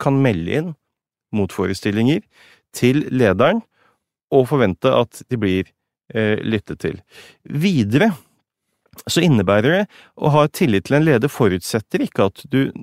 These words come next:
tror at denne lederen til enhver tid gjør det som er best for deg.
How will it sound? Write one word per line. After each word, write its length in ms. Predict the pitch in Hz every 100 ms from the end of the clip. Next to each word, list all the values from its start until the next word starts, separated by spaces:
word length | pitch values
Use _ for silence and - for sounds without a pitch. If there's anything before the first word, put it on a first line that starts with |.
| - -
tror 260 | 120 110 117
at 100 | 131
denne 240 | 135 110 135
lederen 540 | 131 92 90 151 151 - _ _ _ _ _
til 160 | - 147
enhver 400 | 117 101 110 139 -
tid 480 | - 165 196 107 - _ _ _ _ -
gjør 320 | 107 113 139
det 180 | 113 190
som 140 | 123
er 60 | 147
best 260 | 143 -
for 140 | - 175
deg. 320 | 208 226 98